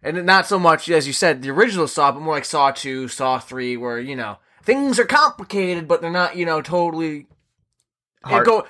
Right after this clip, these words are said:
Speaker 1: going into a tailspin. Like, w-, wait, there's five different games going on, but,
Speaker 2: Yeah.
Speaker 1: you know, um,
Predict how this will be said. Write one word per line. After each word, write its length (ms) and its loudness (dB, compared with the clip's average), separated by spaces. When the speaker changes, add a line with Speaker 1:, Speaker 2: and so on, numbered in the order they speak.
Speaker 1:
going 280 6
into 320 0
a 40 0
tailspin. 520 0
Like, 140 -4
w-, 120 -12
wait, 200 -2
there's 160 -8
five 320 4
different 320 -4
games 320 0
going 300 2
on, 300 -2
but, 120 2
Speaker 2:
Yeah. 160 -2
Speaker 1:
you 80 -2
know, 340 0
um, 480 2